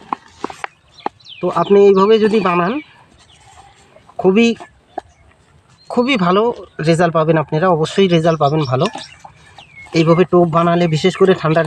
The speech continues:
দিনে, খুবই ভালো রেজাল্ট পাওয়া যায়। তো আমি বলি না আগেই, আগে আপনি বানান, বানিয়ে দেখুন, মাছ মারুন, তারপরে আপনি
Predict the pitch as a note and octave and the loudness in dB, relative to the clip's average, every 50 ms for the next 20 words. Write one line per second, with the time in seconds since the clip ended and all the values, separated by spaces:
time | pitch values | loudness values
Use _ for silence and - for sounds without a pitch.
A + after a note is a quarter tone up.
0 | D#3 E3 E3 F3 G3 B3 - - - - - - _ _ _ _ - - - - | 0 2 2 2 0 0 -4 -12 -14 -14 -14 -16 _ _ _ _ -6 -6 -6 -6
1 | - - - _ - _ _ - - D#3 E3+ E3 C#3 A#2+ C3+ D3+ E3 D3+ D3+ D#3 | -8 -12 -18 _ -20 _ _ -10 -4 -2 -2 0 0 0 2 2 2 2 2 0
2 | E3 D#3+ D3 - D3 D3+ D3+ C#3 D3+ F3+ A#3+ - - - - - - - - - | 0 -2 0 0 0 0 0 0 -2 -4 -6 -8 -14 -20 -20 -20 -20 -20 -20 -20
3 | - - - - _ - - - - - - - - - - - - - - - | -20 -20 -20 -20 _ -20 -20 -20 -20 -20 -20 -20 -20 -20 -20 -20 -20 -20 -20 -20
4 | C6+ - - - - - - - - - - - - - - _ _ _ - - | -16 -14 -14 -14 -14 -18 -16 -16 -16 -16 -16 -20 -20 -20 -20 _ _ _ -20 -20
5 | - - C3+ B2+ C3+ C#3 - - - _ _ - - - F#3 F#3 F#3+ E3 F3 F#3+ | -14 -10 -6 -4 -4 -4 -6 -8 -12 _ _ -14 -6 -2 0 2 2 2 2 2
6 | G3 A3 A3+ A3+ G#3+ G3+ F#3+ F#3+ G3+ A3 A#3+ C4 D4 _ - - _ _ _ _ | 2 2 2 2 0 0 0 0 0 0 0 -6 -10 _ -14 -14 _ _ _ _
7 | _ _ _ - _ _ _ _ C3+ D3+ E3 F3 F3 - F#3 F#3 E3 D3 D3+ D#3+ | _ _ _ -20 _ _ _ _ -4 -2 0 0 0 2 2 0 0 2 0 0
8 | E3 E3 E3+ E3+ F#3+ G3 F#3+ G3 D#3 D3+ D#3 E3 E3 F3 F3+ F3+ F#3+ F3+ - - | 0 0 0 -2 -2 -4 -4 -2 -2 0 2 4 4 4 4 4 2 0 -4 -12
9 | _ - C#3 B2+ D3+ E3 - - F#3+ G#3+ A#3 A#3+ - - - - - - _ _ | _ -14 -6 -2 -2 -2 2 2 2 2 2 0 -8 -18 -18 -18 -18 -18 _ _
10 | - - _ _ - - _ _ _ B2 C#3+ E3 E3+ - - E3 D#3+ E3 E3+ G3+ | -20 -20 _ _ -20 -20 _ _ _ -4 -2 -2 -2 0 0 0 0 0 0 -2
11 | B3 C#4+ D#4+ - - - - - - _ _ D3+ D3+ E3+ F3 D3+ E3+ E3+ E3+ G#3+ | -2 -4 -6 -10 -14 -20 -20 -20 -20 _ _ 0 0 0 0 0 0 0 0 2
12 | C#4+ F4 F4+ E4+ - _ - - - - - _ _ _ _ _ _ _ _ _ | 2 0 0 -2 -4 _ -20 -20 -20 -20 -20 _ _ _ _ _ _ _ _ _
13 | - _ _ - - - - - - - _ - - - F3 F3+ | -20 _ _ -12 -12 -12 -12 -12 -20 -18 _ -8 -4 0 0 0